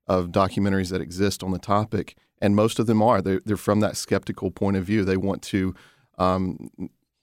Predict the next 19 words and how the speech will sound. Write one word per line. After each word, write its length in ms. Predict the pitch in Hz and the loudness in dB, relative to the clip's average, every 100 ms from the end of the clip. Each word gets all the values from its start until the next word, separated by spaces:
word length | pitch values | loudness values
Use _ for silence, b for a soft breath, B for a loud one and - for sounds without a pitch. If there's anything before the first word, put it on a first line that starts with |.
| - | -2
you 80 | 110 | 2
know, 100 | 98 | 4
they 140 | 101 | 2
want 200 | 104 101 | 2 0
to 80 | 107 | -4
question 720 | - 110 104 - - 107 104 | -2 0 2 0 0 2 4
or, 120 | 101 | 2
or 280 | 98 107 101 104 | 2 0 0 -4
examine 520 | 87 90 104 107 104 | -4 0 2 4 2
something 420 | - 107 - 104 | 0 0 0 0
from 260 | - 101 90 | 0 -2 -2
kind 220 | - 101 | 0 0
of 100 | 90 | -2
this 160 | 95 98 | -6 -10
eccentric 640 | - - 107 101 104 - | -12 -4 -2 0 -4 -4
angle, 360 | 101 101 98 101 | -2 0 0 2
or 300 | 101 101 92 | 2 2 0
prove 420 | - - 104 101 104 | -4 -2 0 0 0
how, 360 | 98 95 95 | 2 2 0